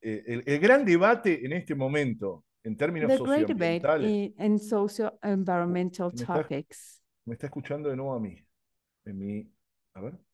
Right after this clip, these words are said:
Speaker 1: ahí no. Eh, el gran debate, el gran debate es, eh, el tema de la transición energética,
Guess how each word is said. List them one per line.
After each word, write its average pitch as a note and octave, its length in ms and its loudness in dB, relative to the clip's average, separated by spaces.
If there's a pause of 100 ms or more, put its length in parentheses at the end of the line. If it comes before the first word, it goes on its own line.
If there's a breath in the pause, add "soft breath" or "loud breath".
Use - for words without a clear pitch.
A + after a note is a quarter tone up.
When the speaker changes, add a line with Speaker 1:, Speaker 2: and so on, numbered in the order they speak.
(140)
Speaker 1:
ahí G2+ 160 -6
no. - 180 -16 (500 soft breath)
Eh, B2+ 260 -2
el C3+ 120 -2
gran A#3 340 8
debate, A#2+ 560 0
el G2+ 200 -6
gran C#3+ 560 2
debate E3 680 -2
es, A#2+ 400 -6 (140)
eh, F#2+ 560 -6 (1400)
el B2 140 -2
tema D#3+ 220 0
de D#3 40 2
la C#3 100 4
transición C3 440 -4
energética, A#2 600 -6